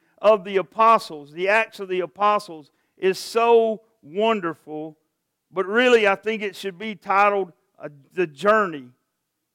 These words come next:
It could be titled The Journey of the Apostles just as much as it is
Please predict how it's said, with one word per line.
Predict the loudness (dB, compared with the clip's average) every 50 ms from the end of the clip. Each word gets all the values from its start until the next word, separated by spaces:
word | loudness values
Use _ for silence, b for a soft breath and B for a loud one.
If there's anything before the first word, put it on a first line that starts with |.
| _ -8
It | -8 -8 -6
could | -8 -10 -8
be | -6 -8 -8
titled | -6 -2 2 4 4 4 4 0 -4
The | -6 -12
Journey | -12 -4 0 2 2 2 2 0 -2 -4
of | -4 -4 -4
the | -8
Apostles | -10 -10 -6 -4 -2 -2 -2 -4 -8 -20 -18 _
just | -10 -10 -10 -10
as | -14 -12
much | -4 0 0 0 0 -2 _ _ _ _ _ _
as | 0 0 0 0 0 -6
it | -14 -10
is | -4 0 2 2 2 2 -4 -8